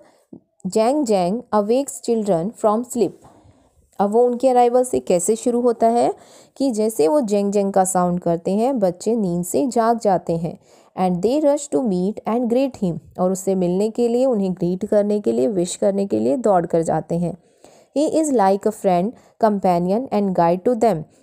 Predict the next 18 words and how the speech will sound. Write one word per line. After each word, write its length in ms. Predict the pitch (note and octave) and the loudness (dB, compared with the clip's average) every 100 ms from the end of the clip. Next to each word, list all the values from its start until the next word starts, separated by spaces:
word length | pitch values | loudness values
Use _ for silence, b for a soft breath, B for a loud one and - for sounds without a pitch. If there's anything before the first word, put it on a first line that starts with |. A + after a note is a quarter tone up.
| b | b
वह 140 | G3 G3+ | -2 0
उनके 340 | G3 G3 G3+ | 0 0 -2
गाइड 320 | F3+ D#3+ E3 | 0 0 0
है, 160 | G#3 A#3 | 0 0
कंपेनियन 640 | A#3+ F#3 E3+ E3+ E3+ F3+ | 0 0 0 -2 0 0
है 140 | G#3 B3 | 0 0
और 80 | |
फ्रेंड 360 | B3+ - C#4 A#3 | 0 0 0 0
है। 160 | F#3 D#3+ - b b b | -4 -6 -10 b b b
He 140 | D#4+ F4 | -2 2
visits 440 | G#3+ G#3 B3 - | 2 2 0 2
his 120 | C4 B3 | -2 -2
clients 560 | - F#3 F3+ F3 - - | 0 2 2 0 -4 -4
at 100 | G3+ | 0
least 280 | A#3 B3+ - | 2 0 0
twice 500 | C#4 A3 E3+ E3+ - | -2 2 2 2 2
a 80 | A#3+ | 0
day 280 | G#3+ B3 | 2 0